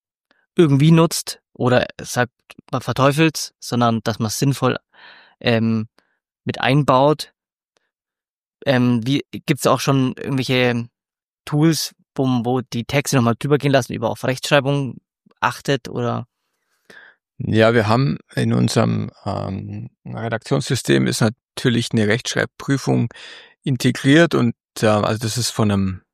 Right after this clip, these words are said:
Speaker 2: äh, externen Anbieter und ich meine, dass die auch, äh, ein Stück weit da K I integriert haben. Also ja, an solchen Stellen,
Speaker 1: Mhm.
Speaker 2: ähm, nutzen wir das.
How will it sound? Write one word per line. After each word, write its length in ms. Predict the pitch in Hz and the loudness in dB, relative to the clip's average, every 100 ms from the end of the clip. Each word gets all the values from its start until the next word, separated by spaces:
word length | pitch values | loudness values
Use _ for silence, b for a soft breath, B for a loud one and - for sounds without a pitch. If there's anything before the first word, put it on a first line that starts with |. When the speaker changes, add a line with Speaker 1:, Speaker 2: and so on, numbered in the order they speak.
| _ | _
Speaker 2:
äh, 180 | 170 101 | -8 -4
externen 540 | - - - 104 104 95 | -4 -4 -4 0 0 0
Anbieter 600 | 101 120 131 123 - 107 | 0 0 0 0 2 0
und 140 | 113 | 0
ich 120 | - | -2
meine, 240 | 104 101 104 | 0 2 2
dass 180 | 98 | 0
die 160 | - - | -2 -2
auch, 220 | 98 - - B B B B B | -2 -6 -12 B B B B B
äh, 380 | - - 92 90 - _ _ _ | -4 0 0 0 -4 _ _ _
ein 100 | 104 | -4
Stück 240 | - - | -2 0
weit 200 | 95 95 | 0 2
da 120 | 90 | 2
K 200 | 87 - | 0 -2
I 240 | 90 - 117 | -2 0 0
integriert 560 | 98 95 - 101 113 | 0 -2 0 0 0
haben. 160 | 95 82 | -2 -4
Also 160 | 90 101 | -4 -2
ja, 440 | 95 92 113 113 | 2 2 2 -2
an 160 | - 92 | -6 -4
solchen 260 | 98 104 104 | -4 -2 -4
Stellen, 500 | - 98 107 117 113 B | 0 2 2 0 -4 B
Speaker 1:
Mhm. 320 | 147 113 131 123 B _ _ | -2 -2 -2 -4 B _ _
Speaker 2:
ähm, 640 | 98 95 95 98 95 98 | -4 0 0 0 -2 -2
nutzen 360 | 123 139 - 131 | -2 -2 -2 2
wir 140 | 123 | 4
das. 500 | 123 123 - - - | 4 2 -2 -8 -10